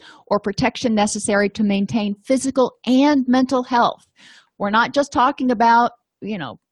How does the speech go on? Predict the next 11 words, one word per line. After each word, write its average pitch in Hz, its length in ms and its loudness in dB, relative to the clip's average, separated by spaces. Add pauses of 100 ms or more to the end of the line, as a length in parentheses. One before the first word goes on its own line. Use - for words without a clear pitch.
(180)
changing 254 360 0
diapers 226 480 -2
and 165 100 -10
stuff. - 260 -14 (280)
We're 214 140 0
talking 240 500 0
about 196 460 0 (400)
physical 240 360 -4 (100)
and 220 300 -2
mental 196 300 -4
health. - 340 -12